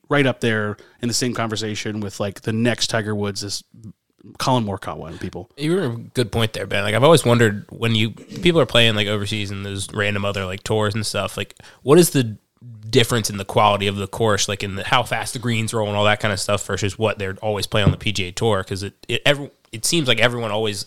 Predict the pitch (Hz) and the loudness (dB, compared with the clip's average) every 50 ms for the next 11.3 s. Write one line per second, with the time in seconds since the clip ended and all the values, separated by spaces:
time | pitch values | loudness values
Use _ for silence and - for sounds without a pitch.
0 | - - _ - 110 110 120 123 120 - - 113 117 110 - - - 117 104 101 | -14 -16 _ 2 2 2 4 2 0 -2 0 2 2 2 0 0 -2 0 2 2
1 | 95 95 - 110 110 110 107 104 101 95 95 107 95 92 92 104 98 - 110 110 | 0 0 0 0 0 0 0 0 -2 -2 -2 -4 -6 -6 -8 -10 -8 -8 -8 -8
2 | - _ - 110 107 95 98 - 107 98 - 104 101 101 117 110 107 101 95 95 | -8 _ -6 -6 -6 -6 -10 -10 -10 -4 0 0 4 4 4 2 2 0 -2 -2
3 | 95 95 87 - 110 101 101 98 95 - 107 98 95 87 104 101 98 104 98 95 | -4 -4 -4 -6 -8 -6 -4 -4 -2 -2 -4 -4 -4 -4 -6 -4 -4 -4 -4 -6
4 | - 107 98 92 - 104 98 95 98 - - _ - 113 107 107 107 - - - | -8 -10 -10 -6 -6 -6 -6 -6 -12 -18 -16 _ -4 -2 0 0 -2 -2 -4 -2
5 | - 110 98 92 98 90 98 107 101 - - _ - _ - - - - - - | -2 -2 -4 -4 -10 -8 -8 -8 -8 -8 -12 _ -20 _ -20 -20 -20 -20 -20 -20
6 | - _ - 143 165 151 151 165 151 143 151 160 - - 120 131 147 170 170 139 | -18 _ 0 2 2 4 4 4 4 4 4 2 2 0 0 0 2 4 4 4
7 | 135 127 123 127 131 123 117 120 113 - _ _ _ 117 107 - 113 107 98 101 | 2 2 2 2 2 2 2 0 -2 -4 _ _ _ -8 -4 -2 -2 0 0 -2
8 | 101 98 95 - 107 - - 208 214 196 190 185 180 170 156 - - - - _ | -4 -6 -10 -10 -10 -4 0 2 4 4 4 4 4 2 -2 -8 -16 -20 -20 _
9 | _ _ _ _ - 143 - 143 156 147 139 139 - - 143 139 139 135 - - | _ _ _ _ -4 -4 0 2 2 4 4 2 0 0 -2 0 0 -2 -2 -2
10 | - 185 175 - - 190 165 - - _ _ - - 156 185 - - - 127 139 | 0 0 0 0 0 -2 -4 -4 -8 _ _ -2 0 0 -2 0 2 2 2 2
11 | - - - 87 85 - | 2 -2 -6 -8 -12 -16